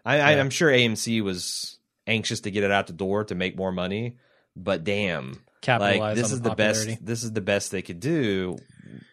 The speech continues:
Speaker 1: And I, and
Speaker 2: Yeah.
Speaker 1: that's the thing. Like, I gotta recalibrate. Like, I just don't think that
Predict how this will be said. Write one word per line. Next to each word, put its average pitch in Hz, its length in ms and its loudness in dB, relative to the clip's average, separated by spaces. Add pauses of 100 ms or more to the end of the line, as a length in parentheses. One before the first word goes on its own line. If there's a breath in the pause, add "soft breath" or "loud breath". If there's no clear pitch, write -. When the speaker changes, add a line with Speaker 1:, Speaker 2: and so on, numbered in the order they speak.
(160)
Speaker 1:
And 127 160 0
I, 156 60 6
and 151 180 6
Speaker 2:
Yeah. 170 160 10
Speaker 1:
that's 185 300 6
the 165 80 -4
thing. 135 180 0
Like, 113 180 4
I 143 60 6
gotta 160 220 6
recalibrate. 87 600 0
Like, 90 140 0
I 120 140 6
just 107 180 -4
don't 107 240 0
think 101 220 0
that - 180 -6